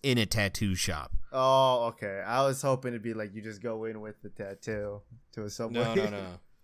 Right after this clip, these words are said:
Speaker 1: No, it'd be like, "Hey, I won this. I'm this guy."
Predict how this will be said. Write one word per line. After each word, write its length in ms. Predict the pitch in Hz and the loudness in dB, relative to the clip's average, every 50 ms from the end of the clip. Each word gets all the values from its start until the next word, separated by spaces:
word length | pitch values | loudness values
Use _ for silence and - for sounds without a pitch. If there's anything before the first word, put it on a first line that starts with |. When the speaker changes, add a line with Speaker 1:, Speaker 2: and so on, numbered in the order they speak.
| - - - - _ _ _ _ - - - - - | -20 -20 -20 -20 _ _ _ _ -12 -12 -12 -10 -8
Speaker 1:
No, 100 | - - | -4 0
it'd 180 | - 185 131 120 | 0 0 0 0
be 60 | 131 139 | 0 -2
like, 100 | 120 117 | 0 2
"Hey, 320 | 123 131 123 123 120 117 104 | 2 2 4 4 2 2 0
I 180 | 95 135 165 | 0 0 -2
won 340 | - 135 120 117 123 123 113 | 0 0 -2 -2 -2 -2 -4
this. 300 | 104 98 95 92 - - | -4 -6 -6 -6 -8 -8
I'm 160 | 117 127 127 | -8 -8 -6
this 200 | 113 110 104 - | -6 -6 -6 -6
guy." 340 | - - 101 92 90 90 90 | -6 -6 -6 -4 -4 -6 -8